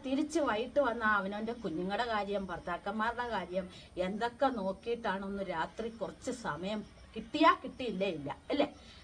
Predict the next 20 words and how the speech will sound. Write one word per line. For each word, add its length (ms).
ഏ, 40
കിട്ടുന്നത്. 460
അതുകൊണ്ട് 420
അവരെ 260
ഞാൻ 180
ഒരിക്കലും 560
കുറ്റം 360
പറയത്തില്ല. 400
നമ്മൾ 260
വീട്ടിലിരിക്കുന്ന 640
വീട്ടമ്മമാരും 800
വേറെ 320
രീതിയിൽ, 340
ഏ, 20
അങ്ങനെ 280
രണ്ടു 380
കൂട്ടരും 380
പല 100
രീതിയിലാണ് 500
കിടന്ന് 240